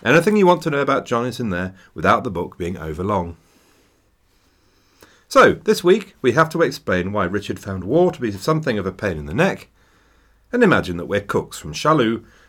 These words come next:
and kill Richard the Lionheart so that we can spend more time with his family in the form of Brother John. There are a number of versions of Richard's death,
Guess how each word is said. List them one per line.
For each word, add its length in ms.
and 220
kill 240
Richard 260
the 80
Lionheart 560
so 160
that 80
we 80
can 180
spend 260
more 160
time 280
with 100
his 160
family 440
in 100
the 80
form 240
of 160
Brother 240
John. 380
There 160
are 200
a 40
number 320
of 100
versions 420
of 160
Richard's 320
death, 320